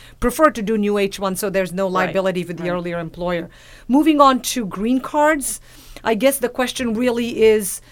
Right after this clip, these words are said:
Speaker 1: you know, if there's a perm labor certification which has been filed by the predecessor company in the new employer situation, the green card case generally, uh, can't carry forward to the new employer unless the case has reached a s-, particular stage of the process.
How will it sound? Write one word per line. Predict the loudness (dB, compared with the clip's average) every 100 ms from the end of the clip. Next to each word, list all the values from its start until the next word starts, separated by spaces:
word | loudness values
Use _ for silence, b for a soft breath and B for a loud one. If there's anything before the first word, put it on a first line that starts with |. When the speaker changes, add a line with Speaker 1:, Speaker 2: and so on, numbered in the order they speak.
| b
Speaker 1:
you | -4 0
know, | 2 0 0
if | -4 2
there's | 2
a | 0
perm | -4 -2 0 2
labor | 2 2
certification | -2 -2 -4 -6 -2 -2 0 -4
which | -4 -4
has | -6
been | -6
filed | -2 2 2 2
by | 0
the | -2
predecessor | -4 -4 -4 -4 -6 -4 -6
company | -4 -4 -2 -4 -4 -4 b b b b
in | -4 -2
the | 0
new | 0
employer | 0 -2 -2 -2
situation, | -2 -6 -2 -2 -2 -2 -4 -4 b b b b b
the | -2 -2
green | 2 2 2
card | 2 2 2
case | 2 2 2 -2 -10 -14
generally, | -8 0 2 2 2 0 0 -2 b b b b b -6
uh, | -4 -4 -8 _ -20 -20 -20 -20 -20 -20 -20 -20
can't | -8 0 0 0
carry | -4 -2 0 -2
forward | -2 0 2 0 -2
to | -4
the | -4
new | -2 -2
employer | -2 -4 -2 0 0 -2
unless | -2 0 2 2 2
the | -4
case | -4 -2 -2 -2
has | -6 -6
reached | -6 -6 -6 -8 -10
a | -10
s-, | -8
particular | -8 -6 -6 -6 -4 -4
stage | -4 -2 -2 -2
of | -6
the |
process. | -6 -2 -2 -2 -6 -8 -10